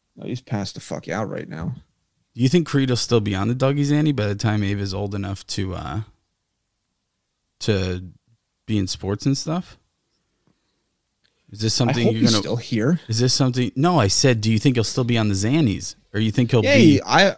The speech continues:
Speaker 1: I have no idea if he's ever gonna come down. The dog's a fucking maniac.
Speaker 2: When you got this dog, did they tell you it, it was, like, anxiety ridden? Like, is this something, like, it was, like, a
Speaker 1: No, he doesn't
Speaker 2: charity?
Speaker 1: have anxiety. He's, he's a hunting dog, and he, there's nothing for him to hunt around here. So he's got all this pent up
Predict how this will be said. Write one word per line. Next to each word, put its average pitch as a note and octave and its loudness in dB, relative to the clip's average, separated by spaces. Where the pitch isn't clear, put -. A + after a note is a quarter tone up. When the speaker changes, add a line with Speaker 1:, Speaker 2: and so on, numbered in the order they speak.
Speaker 1:
I E3+ 0
have F3 4
no A#2+ 2
idea A2 2
if F#2+ 0
he's G2+ -2
ever F#2+ 0
gonna F2+ -4
come G2+ -6
down. A2+ 0
The C#3 2
dog's C#3+ 2
a C3+ -8
fucking D3 -4
maniac. C#3+ 0
Speaker 2:
When C3+ 4
you E3 0
got D#3+ 0
this A#2+ 0
dog, F#2+ 0
did G2 -4
they G2 0
tell G#2+ -2
you A2+ 0
it, - -6
it G#2 -2
was, F#2 -4
like, F#2+ -6
anxiety A#2 0
ridden? E3+ 2
Like, G#2+ -2
is G#2+ -2
this A2 -2
something, G#2 -2
like, F#2 -6
it F#2+ -2
was, F#2+ -6
like, G2 -6
a F#2+ -8
Speaker 1:
No, C#3+ 8
he C#3 8
doesn't C#3 6
Speaker 2:
charity? D3+ 6
Speaker 1:
have D#3+ 6
anxiety. F#2+ -2
He's, A2 -6
he's B2+ 0
a B2 4
hunting A#2+ 0
dog, F2 -2
and G2 -4
he, A#2 -2
there's C3 0
nothing C#3 2
for B2+ -2
him B2+ 2
to A#2 0
hunt D3 -2
around F2+ -6
here. F#2+ -4
So G#2 -6
he's A2 -4
got B2 2
all B2+ 2
this A#2+ -2
pent - -8
up A#2 -4